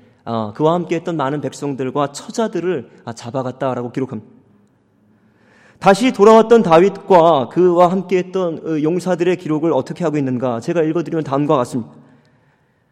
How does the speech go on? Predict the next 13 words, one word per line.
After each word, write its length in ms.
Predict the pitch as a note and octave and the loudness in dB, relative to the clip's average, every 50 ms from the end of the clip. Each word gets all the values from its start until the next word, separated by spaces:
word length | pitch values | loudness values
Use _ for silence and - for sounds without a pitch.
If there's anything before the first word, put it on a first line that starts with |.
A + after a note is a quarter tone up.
| _ _ - | _ _ 4
"다윗과 480 | E3+ E3+ G3 G#3+ G3+ - - A#3 A#3+ | 6 6 6 6 4 4 6 6 6
그와 280 | A#3 A#3 G3 G#3 G#3+ A3 | 6 6 6 6 8 6
함께한 400 | A3 A3 G#3+ G#3+ G#3+ G#3+ A3 G#3 | 6 2 2 2 2 4 4 2
백성이 500 | - E3+ D3+ - - G3+ G3 G3 G3 G3 | 0 -2 -6 -2 -2 0 0 2 2 0
울 340 | F3+ D#3+ E3+ G3 A3+ A#3+ A#3+ | 0 0 -2 -2 0 0 -2
기력이 460 | F#3 - F#3+ F#3 G3 F#3+ F#3 F3+ G3+ | -4 -4 -2 2 2 2 2 2 2
없도록 560 | F#3 D#3 C#3+ - - - F3 E3+ F3 F3 F3 - | 2 2 2 -2 -4 -2 0 2 2 0 0 -4
소리를 420 | - A#3 A3 G#3 G#3 G#3 G#3+ G3+ | -6 -6 -4 -4 -2 -4 -4 -4
높여 320 | E3+ E3 - - - F3 | -4 -6 -8 -6 -6 -6
울었다." 920 | D#3 C3 B2+ C3 C3 B2+ - C3+ C#3 C3+ C3 B2+ B2+ A#2+ A#2 A#2 A#2 A2+ A#2 | -4 -4 -6 -8 -8 -8 -6 -4 -4 -2 -2 -4 -6 -8 -8 -10 -12 -12 -12
이것이 420 | C3 C3+ E3 D#3 - F#3 E3+ C3+ B2 | -6 -6 -6 -6 -6 -8 -8 -8 -10
사무엘서의 560 | - E3+ E3 D#3+ D#3 D#3 C#3+ C3+ C#3+ C#3+ C3 | -12 -12 -10 -8 -8 -8 -8 -6 -8 -8 -6
기자의 420 | - C#3+ C3 B2+ B2 B2 B2+ C3 | -6 -8 -6 -6 -8 -8 -10 -14